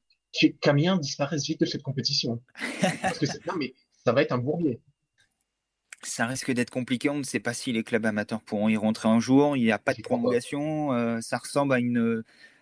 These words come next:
Speaker 2: à une nouvelle Coupe de la Ligue, en fait, pour le moment.
Speaker 1: C'est ça. Et
Speaker 2: Que,
Speaker 1: puis,
Speaker 2: que les clubs
Speaker 1: imaginons qu'Amiens passe la réception de Metz. C'est au milieu d'une série de matchs qui sera capitale pour savoir ce qu'Amiens veut, va faire de sa saison.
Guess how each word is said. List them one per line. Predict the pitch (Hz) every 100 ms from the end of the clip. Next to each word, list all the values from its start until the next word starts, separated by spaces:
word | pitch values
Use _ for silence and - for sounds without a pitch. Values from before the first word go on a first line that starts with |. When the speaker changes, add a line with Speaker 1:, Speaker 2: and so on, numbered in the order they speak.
| -
Speaker 2:
à |
une | 120
nouvelle | 131 151
Coupe | 139 131
de | 143
la | 131
Ligue, | 165 147
en |
fait, | 120 104
pour | - 104
le |
moment. | 110 110 127
Speaker 1:
C'est | 120
ça. | - 135 127
Et |
Speaker 2:
Que, | 117
Speaker 1:
puis, | - 113
Speaker 2:
que | 113
les |
clubs | 110 120
Speaker 1:
imaginons | 131 135 - 139 139
qu'Amiens | 131 123 123
passe | 120 135 135 - _ _ 117
la | 117
réception | 120 123 - - 123
de |
Metz. | 135 139 - _ _
C'est | - -
au | 123
milieu | 123 123 135 143
d'une | 117
série | - - 135 127 131
de |
matchs | 143 143 - - _ _ _ _ _ _ _
qui | -
sera | - 127 113 _ _ _ -
capitale | 131 143 151 151
pour | 123 -
savoir | 127 127
ce |
qu'Amiens | - 131 139 131
veut, | 117 120 110
va | 120
faire | 120 127
de | 117
sa | 113
saison. | - 113 131